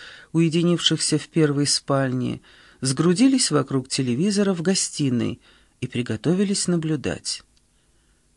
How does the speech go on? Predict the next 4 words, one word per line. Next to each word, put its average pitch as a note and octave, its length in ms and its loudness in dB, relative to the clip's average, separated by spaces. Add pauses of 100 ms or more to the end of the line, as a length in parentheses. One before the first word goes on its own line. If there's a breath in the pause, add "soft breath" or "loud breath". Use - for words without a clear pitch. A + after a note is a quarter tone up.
(300)
Телевизор B3+ 560 2
ведет G3+ 360 2
себя G3+ 340 0
так. - 580 -10